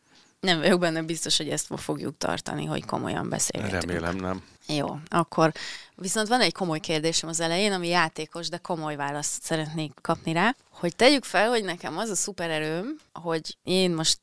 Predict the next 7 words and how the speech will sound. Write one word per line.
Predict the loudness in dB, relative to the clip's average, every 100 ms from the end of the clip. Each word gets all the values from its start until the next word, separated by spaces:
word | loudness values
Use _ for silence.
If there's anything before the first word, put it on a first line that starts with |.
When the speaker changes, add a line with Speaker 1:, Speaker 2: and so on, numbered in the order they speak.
| -8
Speaker 1:
itt | -14 0
megböknélek | 4 4 2 0 -2 -2 -2 -6
itt | -8
a | -4
kerekasztal | 0 2 2 0 0 0
fölött, | 2 6 6 6 2 -14 -16 _ -10
akkor | -8 -6 -4 -2 -4